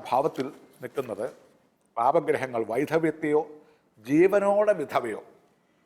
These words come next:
ജീവനോടെ വിധവ എന്ന് പറഞ്ഞാൽ ഭർത്താവ് മരിക്കുന്നില്ല, വേറൊരു സ്ത്രീയെ വിവാഹം കഴിച്ച്,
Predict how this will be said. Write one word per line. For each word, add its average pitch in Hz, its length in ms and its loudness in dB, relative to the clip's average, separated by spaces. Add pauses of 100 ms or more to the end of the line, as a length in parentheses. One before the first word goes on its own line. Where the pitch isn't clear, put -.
(420)
ജീവനോടെ 160 420 2
വിധവ 151 280 -2 (180)
എന്ന് 139 120 -8
പറഞ്ഞാൽ 131 280 -8
ഭർത്താവ് 127 420 -4
മരിക്കുന്നില്ല, 107 580 -8 (480)
വേറൊരു 202 380 2 (180)
സ്ത്രീയെ 127 420 -2
വിവാഹം 117 420 -4
കഴിച്ച്, 104 280 -8